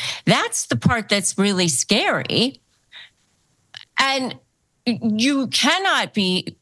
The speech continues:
ha-, communicating with them in a reasonable way during that period of time.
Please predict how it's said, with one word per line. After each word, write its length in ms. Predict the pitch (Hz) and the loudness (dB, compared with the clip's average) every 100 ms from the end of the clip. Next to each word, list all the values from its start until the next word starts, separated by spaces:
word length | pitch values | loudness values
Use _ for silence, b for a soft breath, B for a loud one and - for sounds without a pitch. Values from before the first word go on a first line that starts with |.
| _ | _
ha-, 300 | 214 214 202 - _ - | -2 0 -2 -4 _ -8
communicating 760 | - 208 214 294 262 208 185 175 | 0 2 2 2 2 2 4 2
with 160 | 170 165 | 2 2
them 260 | 160 156 - | 0 0 2
in 120 | 180 | 0
a 80 | 165 | 2
reasonable 640 | 156 185 165 165 156 143 | 2 2 2 2 2 2
way 500 | 143 131 - 226 262 - | 2 2 2 0 -2 2
during 240 | 175 156 | 2 4
that 220 | 147 127 | 2 0
period 340 | - 143 131 113 | 0 2 2 0
of 80 | |
time. 480 | - 123 - - 240 | 0 0 2 0 0